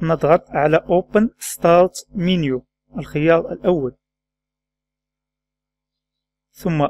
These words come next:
بعد ذلك في حال ما إذا أردت أن تتبرع أو تدعم مطور هذا التطبيق فتضغط على Yes I will، أما في حال لم ترغب في دعمه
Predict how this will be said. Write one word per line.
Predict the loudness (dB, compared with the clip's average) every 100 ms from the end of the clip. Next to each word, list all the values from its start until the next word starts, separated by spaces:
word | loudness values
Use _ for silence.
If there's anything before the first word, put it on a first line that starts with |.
| -4
بعد | -4 -4
ذلك | 2 2 2 -8 _
في | -4
حال | -2 -2
ما | -2
إذا | 0 0 2
أردت | 2 0 -2
أن | -8
تتبرع | -8 -4 0 2 4 2 0 -8 _ _ 0
أو | 0 0 -8 _ _ 0
تدعم | 2 2 0 -2 _ _ _ _
مطور | -8 2 4 6
هذا | 4 4
التطبيق | 0 -2 0 2 2 _ _ _
فتضغط | -4 0 0 0
على | 2 4 6 4
Yes | 2
I | -2 0 2
will، | 0 0 0 -2 -8 _ _ 0
أما | 2 4 0
في | 0 -4
حال | 2 2 2
لم | 0 0
ترغب | 0 2 0 -2 -16 -4
في | -4 -4 -2
دعمه | 0 0 -4 -2 -4